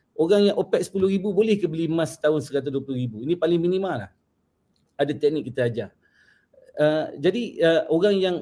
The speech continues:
gaji minima seribu tiga ratus ringgit pun boleh beli emas setiap bulan, paling tidak seribu ringgit. Paling tidak pun lima ratus ringgit.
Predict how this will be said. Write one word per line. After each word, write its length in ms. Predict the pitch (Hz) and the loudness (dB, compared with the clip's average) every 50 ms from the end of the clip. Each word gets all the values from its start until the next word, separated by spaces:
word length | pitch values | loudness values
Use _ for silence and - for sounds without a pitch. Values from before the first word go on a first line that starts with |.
| - | -4
gaji 380 | 139 135 156 160 151 160 185 185 | 2 4 4 4 4 -2 -2 0
minima 560 | 185 190 190 202 202 196 170 127 104 101 - | 0 2 2 2 2 2 0 0 -4 -8 -12
seribu 320 | - - 147 156 170 160 175 | -14 -10 -8 -8 -4 -4 -4
tiga 300 | 175 170 151 143 165 160 | -4 -4 -2 0 0 0
ratus 100 | 160 160 | 0 -2
ringgit 320 | 151 151 160 147 120 - _ | -4 -2 -4 -4 -6 -8 _
pun 340 | _ 165 190 202 196 180 160 | _ 2 6 6 6 6 4
boleh 320 | 135 131 151 147 151 147 123 | 0 -2 -2 -2 -2 -4 -4
beli 240 | 127 139 139 135 | -4 -4 -2 -2
emas 240 | 139 139 131 117 - | -2 -2 -2 -4 -8
setiap 480 | - - - - 151 139 - 160 127 139 | -12 -20 -10 -10 -10 -6 -2 -4 -2 -2
bulan, 320 | 139 143 143 151 139 123 120 | -4 -2 0 0 0 -2 -2
paling 240 | - 127 165 170 156 | -6 -4 -4 -4 -4
tidak 320 | 160 170 160 170 - - 135 | -4 -6 -4 -4 -6 -6 -8
seribu 340 | - 139 139 135 127 131 | -10 -8 -8 -8 -6 -6
ringgit. 320 | 131 127 127 120 120 104 - _ _ _ _ _ _ _ _ | -6 -4 -4 -6 -6 -8 -10 _ _ _ _ _ _ _ _
Paling 240 | - 156 165 180 175 | 0 2 2 2 0
tidak 320 | 175 190 175 208 - - | -2 2 2 2 2 2
pun 80 | 175 190 | 0 0
lima 320 | 170 156 151 147 135 127 | 0 0 -2 -2 -2 -2
ratus 240 | 127 123 123 120 - | -4 -6 -8 -10 -10
ringgit. 320 | 120 113 113 104 101 95 | -8 -8 -8 -8 -10 -12